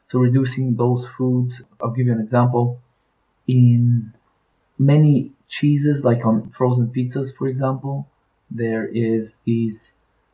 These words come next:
emulsifiers that they basically give, they're added to the cheese just to improve the properties of the cheese, the slicing properties, the melting properties,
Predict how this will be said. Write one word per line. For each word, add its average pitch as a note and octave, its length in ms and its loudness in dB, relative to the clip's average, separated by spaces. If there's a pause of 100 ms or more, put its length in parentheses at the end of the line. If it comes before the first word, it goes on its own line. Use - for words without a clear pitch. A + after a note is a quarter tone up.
(800)
emulsifiers A#2+ 1200 0 (600)
that G#2+ 380 0 (640)
they A#2+ 80 -2
basically C3+ 480 0
give, B2 360 0
they're B2 460 -2
added C3 280 -2
to B2+ 80 -8
the A#2+ 100 -8
cheese B2 340 -6 (220)
just E3 220 -8
to - 120 -6 (440)
improve D3 520 -2
the B2 140 -8
properties B2 640 -2
of A#2+ 140 -4
the A#2+ 80 -8
cheese, A#2+ 380 -2
the A2+ 160 -4
slicing B2 680 0
properties, A#2 680 -2
the G#2 140 -6
melting A2+ 580 0
properties, A2 720 -6